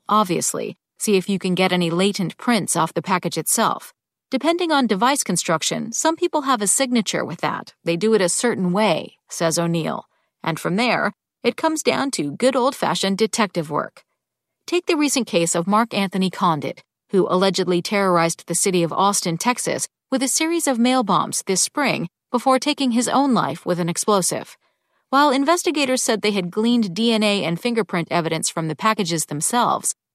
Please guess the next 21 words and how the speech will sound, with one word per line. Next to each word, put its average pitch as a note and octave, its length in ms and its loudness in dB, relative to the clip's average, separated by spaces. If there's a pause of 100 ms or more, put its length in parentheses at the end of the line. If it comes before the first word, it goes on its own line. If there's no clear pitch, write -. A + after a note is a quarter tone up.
what C4 240 2
ultimately D#4+ 520 0
tipped - 360 -4
them F3+ 120 2
off G#3+ 400 2 (280)
was B3 100 2
a B3 80 0
combination C#4+ 640 2
of G3 160 -2
cell D#4 300 0
tower E3 320 2
location D#3+ 500 -2
data D#3+ 360 -2 (200)
and A3+ 200 0
surveillance B3 560 0
video A#3 440 0
from G#3 220 -2
a G#3+ 60 2
local B3 340 2
FedEx A#3 400 0
store. - 460 -4